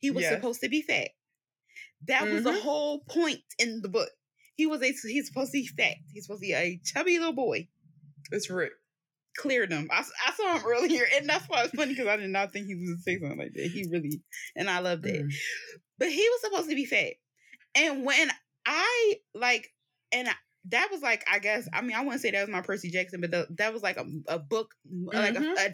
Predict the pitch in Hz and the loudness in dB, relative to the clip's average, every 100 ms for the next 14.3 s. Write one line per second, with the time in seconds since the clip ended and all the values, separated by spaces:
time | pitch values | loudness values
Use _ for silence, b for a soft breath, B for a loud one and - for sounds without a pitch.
0 | - 196 214 254 269 269 285 302 240 185 | -2 0 4 4 2 2 4 4 4 2
1 | 175 B B B 196 233 208 185 202 247 | 0 B B B 0 2 4 2 0 0
2 | 247 214 202 190 202 190 175 160 185 165 | -2 0 0 -2 -2 -4 -2 -2 -2 -2
3 | 175 170 240 339 330 294 254 - 605 170 | 0 2 0 -2 -4 0 -2 0 0 0
4 | 170 185 240 226 185 165 160 196 180 175 | 0 -2 0 0 0 -2 -8 -4 -2 0
5 | 185 170 156 170 147 143 143 151 - 247 | 0 0 -2 -2 -4 -2 -2 -4 -2 0
6 | 262 185 196 b b b 349 254 220 247 | 2 2 0 b b b 2 4 4 4
7 | 349 - 392 466 - 254 339 349 277 269 | 2 0 2 2 2 0 0 -2 -4 0
8 | 311 214 240 233 247 254 254 262 320 523 | 0 0 0 0 0 2 2 2 2 2
9 | 415 403 233 226 233 175 170 - B B | 2 0 0 -2 2 2 2 -2 B B
10 | B 294 381 403 392 381 - - 247 233 | B 2 2 2 0 0 0 0 -2 -4
11 | 214 233 - 202 185 190 196 156 147 151 | 0 0 2 2 2 0 -2 -4 -2 -2
12 | - 190 165 170 185 180 165 165 147 - | 0 0 -2 -2 -2 0 0 -2 -4 -4
13 | 156 175 170 175 494 480 196 190 208 - | -4 -2 -2 -2 2 2 2 0 -2 -2
14 | 151 175 139 | -2 -2 -2